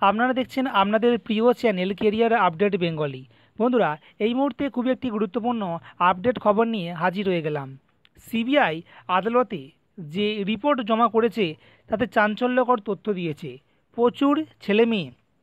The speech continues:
যারা এই শিক্ষকতার চাকরি এই মুহূর্তে করছেন স্কুল স্কুলে, সাদা খাতা জমা দিয়ে চাকরি পেয়েছে। হ্যাঁ বন্ধুরা, কারা কারা সাদা খাতা জমা দিয়ে চাকরি পেয়েছে, তো তাদের লিস্ট চলে এসেছে এবারে।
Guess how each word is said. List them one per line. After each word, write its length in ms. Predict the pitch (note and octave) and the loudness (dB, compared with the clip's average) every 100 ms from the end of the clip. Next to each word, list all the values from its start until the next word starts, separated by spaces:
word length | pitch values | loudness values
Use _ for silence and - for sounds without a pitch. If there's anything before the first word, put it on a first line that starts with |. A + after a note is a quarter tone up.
| _ _ _ _ _ - | _ _ _ _ _ -2
যারা 320 | G3 A#3+ C4 | 2 4 4
এই 100 | A3+ | 0
শিক্ষকতার 520 | - A3 B3 A3+ B3 | -4 -4 2 2 2
চাকরি 360 | A#3 A3 G#3 A#3 | 2 2 2 0
এই 200 | G#3+ A#3 | -2 0
মুহূর্তে 340 | A#3+ C4 C#4 | 2 2 0
করছেন 560 | - A3 G#3+ - A#3 G#3 | 2 4 4 2 0 0
স্কুল 280 | - A#3 A3 | -2 -2 -2
স্কুলে, 400 | - A#3+ E3+ C3+ _ - - | -2 -4 -4 -6 _ -20 -16
সাদা 380 | - G3 A#3+ B3 | -2 2 4 2
খাতা 320 | G#3 A#3 A#3 | 2 2 4
জমা 300 | F#3+ F#3+ G3+ | 4 2 2
দিয়ে 140 | G#3+ | 0
চাকরি 320 | F#3+ F3 E3 | -2 -2 -2
পেয়েছে। 400 | E3+ D#3+ D3 C#3 C#3+ | -6 -8 -8 -14 -2
হ্যাঁ 160 | F#3+ | 0
বন্ধুরা, 380 | F#3 E3+ D#3 C#3 - - - | 0 -2 -6 -10 -14 -20 -10
কারা 280 | - G#3 C#4 | 0 4 4
কারা 320 | C#4 A#3 D3+ - - - - | 6 4 4 -4 -20 -12 -4
সাদা 220 | G3+ A#3 | -2 0
খাতা 240 | A#3+ C4 | 0 -2
জমা 260 | G#3+ A3 A#3 | -2 -2 -4
দিয়ে 120 | A#3+ | -4
চাকরি 360 | G#3 G3 G#3 G#3 | 0 0 0 -4
পেয়েছে, 500 | G3+ F#3+ - F#3+ C#3+ _ _ _ | 0 0 0 -8 -8 _ _ _
তো 140 | B3 | -2
তাদের 460 | G#3+ G#3 A3+ A#3 G3+ | 2 2 2 0 -4
লিস্ট 400 | F3+ A#3+ - - | -2 -2 -2 -10
চলে 240 | G#3+ G3+ | -4 -2
এসেছে 280 | F#3+ G3+ F3+ | -2 -2 -2
এবারে। 340 | D#3+ D3+ C#3 | -2 -4 -6